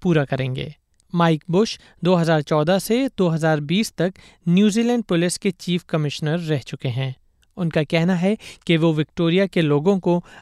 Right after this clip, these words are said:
अपने नेतृत्व में सुरक्षित महसूस कराना चाहते हैं। इसराइल की सुरक्षा कैबिनेट ने गाजा में अपने सैन्य अभियान को और तेज करने की योजना को मंजूरी दे दी है, जिसमें पूरे क्षेत्र पर कब्जा करना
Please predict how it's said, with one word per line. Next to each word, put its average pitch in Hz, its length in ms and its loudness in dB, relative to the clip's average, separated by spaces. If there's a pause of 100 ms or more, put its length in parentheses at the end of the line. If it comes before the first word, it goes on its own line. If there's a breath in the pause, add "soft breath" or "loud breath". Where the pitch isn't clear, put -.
अपने 240 340 0
नेतृत्व 165 540 0
में 147 240 -2 (240 soft breath)
सुरक्षित 180 560 -4
महसूस 147 480 -2
कराना 143 400 0
चाहते 135 320 -4
हैं। 131 300 -6 (560)
इसराइल 226 440 2
की 254 140 0
सुरक्षा 190 420 -2
कैबिनेट 185 580 0
ने 247 260 0
गाजा 175 380 2
में 208 180 2
अपने 175 260 -2
सैन्य 208 460 0
अभियान 170 420 2
को 196 280 -4
और 208 240 2
तेज 180 300 0
करने 156 340 0
की 160 200 -4
योजना 151 440 -2
को 165 280 -2 (300 soft breath)
मंजूरी 156 540 0
दे 151 240 0
दी 135 140 -4
है, 135 300 -8 (320)
जिसमें 170 320 -2
पूरे 175 320 0
क्षेत्र 165 400 -2
पर 160 320 -2
कब्जा 151 320 -2
करना 160 440 0